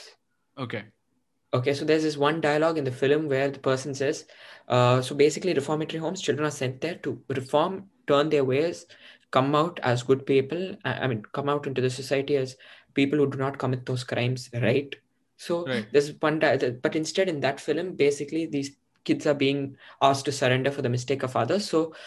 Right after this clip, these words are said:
Speaker 2: the, everyone just assumes it's the kids who are doing this. And the person says,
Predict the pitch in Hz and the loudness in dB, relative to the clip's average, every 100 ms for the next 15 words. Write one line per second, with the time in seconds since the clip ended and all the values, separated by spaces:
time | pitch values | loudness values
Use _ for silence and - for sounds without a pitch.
0 | - - 143 139 135 - 131 160 147 - | -20 2 6 8 6 4 2 2 0 -2
1 | 123 135 143 120 120 139 143 139 123 123 | -2 -2 -2 -4 0 -2 2 2 4 2
2 | 123 127 131 - 127 127 117 - 127 127 | 2 0 -4 -4 -2 -2 -4 -4 -6 -2
3 | 135 127 151 139 175 196 | -2 -2 -4 -4 -4 -4